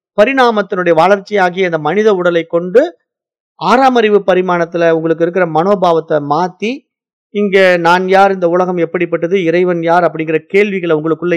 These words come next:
எழுப்பி, இதற்கான விடை தேடி நீங்க அலையும் போது மட்டும்தான் அதற்கான பாதை திறக்கப்படும். அப்பதான் அதுக்கான வாய்ப்புகள் உருவாக்கப்படும். அது உங்களுக்கு சாத்தியமாகும் போது நீங்க இந்த இடத்துல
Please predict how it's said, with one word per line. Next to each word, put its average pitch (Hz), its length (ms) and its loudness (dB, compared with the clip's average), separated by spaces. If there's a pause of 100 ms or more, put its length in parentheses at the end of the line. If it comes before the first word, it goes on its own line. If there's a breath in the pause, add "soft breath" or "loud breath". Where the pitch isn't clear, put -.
எழுப்பி, 175 380 -4 (560)
இதற்கான 202 400 0
விடை 180 320 0
தேடி 208 320 0
நீங்க 175 220 -2
அலையும் 165 360 0
போது 156 160 2
மட்டும்தான் 160 520 -4 (680)
அதற்கான 185 440 0
பாதை 165 380 0
திறக்கப்படும். 147 640 -4 (640)
அப்பதான் 185 400 2
அதுக்கான 160 320 -2 (280)
வாய்ப்புகள் 170 480 0
உருவாக்கப்படும். 151 680 -4 (380)
அது 190 180 0
உங்களுக்கு 170 360 -4
சாத்தியமாகும் 165 680 -4
போது 220 220 -2
நீங்க 165 240 -6
இந்த 147 200 -4
இடத்துல 147 300 -4